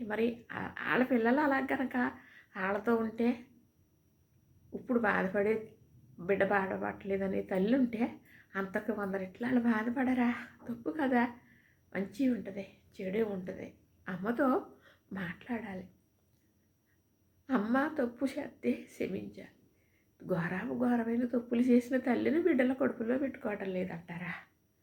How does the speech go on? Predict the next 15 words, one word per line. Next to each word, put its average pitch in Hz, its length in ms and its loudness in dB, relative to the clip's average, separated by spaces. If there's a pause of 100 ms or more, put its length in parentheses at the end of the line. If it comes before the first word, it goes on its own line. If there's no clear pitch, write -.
(600)
తెలియక 185 360 2
ఒకవేళ 180 420 -4 (1400)
అమ్మ 190 220 0
ఏదన్నా 196 400 -2
బాధపడి 185 580 0
అంటే 190 320 -2 (720)
పగపడతారా? 190 760 -6 (1300)
బాధ 147 340 -4
పెడతారా? 175 480 -2 (240)
కాదండి. 233 680 2 (1120)
అమ్మ 165 300 -4 (720)
అమ్మే. 165 360 -2 (960)
అమ్మా 180 360 0 (560)
అని 214 140 0
పలికి - 460 -2